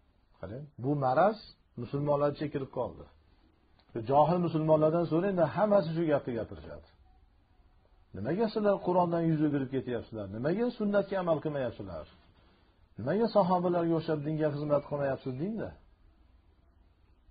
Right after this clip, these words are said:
Nimaga hech o'ylanmasdan, tortinmasdan, hijolat bo'lmasdan, Allohdan zarra qadar qo'rqmasdan yuz o'girib ketyapsizlar? Hech amal qilmayapsizlar-ku sizlar, desangiz,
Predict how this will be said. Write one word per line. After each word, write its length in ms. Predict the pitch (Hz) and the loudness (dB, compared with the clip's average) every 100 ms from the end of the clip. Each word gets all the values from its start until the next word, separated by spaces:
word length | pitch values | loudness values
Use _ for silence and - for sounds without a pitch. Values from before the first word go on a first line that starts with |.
| - | -14
Nimaga 280 | 113 147 220 | -4 0 2
hech 280 | 226 277 - - | 2 0 -4 -6
o'ylanmasdan, 800 | 156 180 208 208 196 185 180 165 | 4 6 8 6 6 2 2 0
tortinmasdan, 880 | 160 165 156 170 160 151 147 - 143 | 6 8 8 4 0 2 2 2 0
hijolat 480 | 131 160 156 147 143 | 0 -4 0 2 2
bo'lmasdan, 500 | 143 139 135 - 139 135 - - _ - - | 0 -4 -6 -2 -4 -4 -12 -20 _ -10 -4
Allohdan 480 | 127 143 135 156 | 0 0 0 -2
zarra 320 | 127 147 156 190 | 2 2 2 0
qadar 300 | 170 156 147 | 2 2 2
qo'rqmasdan 640 | 151 147 143 135 - 139 135 - _ - - | 0 -2 -2 -4 -2 -4 -4 -16 _ -18 -6
yuz 200 | 127 143 | -2 2
o'girib 280 | 160 143 135 | 2 2 -2
ketyapsizlar? 460 | 135 127 117 120 | -4 -4 -4 -2
Hech 140 | 147 175 | -4 -4
amal 280 | 110 131 135 | -4 0 -2
qilmayapsizlar-ku 760 | - 151 240 220 190 175 151 151 | -2 -2 0 -2 -2 -2 0 -4
sizlar, 320 | - 110 78 - _ - - - - _ _ - - - | -4 -8 -8 -16 _ -20 -20 -20 -20 _ _ -20 -20 -16
desangiz, 420 | - 110 143 151 | -12 -4 -2 -2